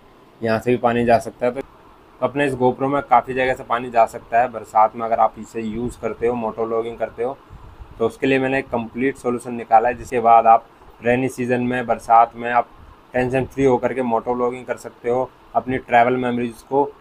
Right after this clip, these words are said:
कैप्चर कर सकते हो। तो उसके लिए क्या करना होगा आपको, सबसे पहले मैं बता दूँ, उसके लिए चाहिए हमें सिंपल सा एक बेसिक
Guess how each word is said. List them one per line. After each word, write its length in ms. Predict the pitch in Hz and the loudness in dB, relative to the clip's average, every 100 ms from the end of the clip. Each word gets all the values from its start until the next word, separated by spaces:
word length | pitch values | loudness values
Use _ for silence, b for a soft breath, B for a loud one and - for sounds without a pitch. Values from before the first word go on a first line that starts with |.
| - - - | -20 -10 -2
कैप्चर 300 | 120 - 131 | -2 -2 -2
कर 120 | 123 | -2
सकते 320 | 110 123 - | -4 -10 -6
हो। 180 | 135 139 - - - - - - - - - 123 | -4 -4 -8 -20 -20 -20 -20 -20 -20 -20 -8 -4
तो 60 | |
उसके 200 | 113 139 | -2 0
लिए 100 | 135 | 0
क्या 200 | 131 131 | 4 4
करना 220 | 127 127 123 | 4 0 2
होगा 180 | 123 | 4
आपको, 280 | 120 - 131 - - - - - - - | 4 2 -8 -8 -14 -20 -20 -20 -20 -6
सबसे 220 | 131 123 131 | -4 -2 2
पहले 200 | 135 131 | 4 2
मैं 100 | 123 | 2
बता 220 | 120 117 | 4 2
दूँ, 200 | 123 131 - - - _ _ - - | 2 -12 -16 -20 -20 _ _ -20 -20
उसके 200 | - 131 | -10 -2
लिए 100 | 131 | -2
चाहिए 380 | 139 127 123 135 | -2 -2 0 -2
हमें 240 | 120 120 | -2 -6
सिंपल 420 | 120 131 123 127 123 | -6 -8 -4 -2 2
सा 160 | 135 | 2
एक 160 | 131 113 | 0 -2
बेसिक 300 | 117 - | -10 -10